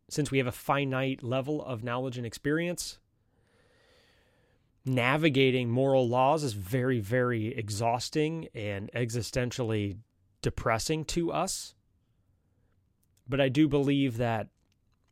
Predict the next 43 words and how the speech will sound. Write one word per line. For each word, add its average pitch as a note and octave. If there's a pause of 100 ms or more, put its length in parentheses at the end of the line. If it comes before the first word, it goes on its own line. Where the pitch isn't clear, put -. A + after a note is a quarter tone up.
(500)
it B2+
is A2+
not A2+
impossible. A2+ (960)
And A#2
sometimes A#2+
the A2+
best A2+
we A#2+
can, -
thing A#2
we A#2
can G#2+
do A#2
is G2+
just F#2+
do G2
our F2
best. A2
Actually, G2
that G#2
is G2+
the F#2+
only C#3
thing F#2+
we F#2
can -
do. - (1700)
But E3+
I F3
do F3
think D#3+
that D3
in C#3+
any D3
given B2+
situation, B2
if D#3
we C#3+
had B2 (420)
the C3+
full D3+
knowledge C3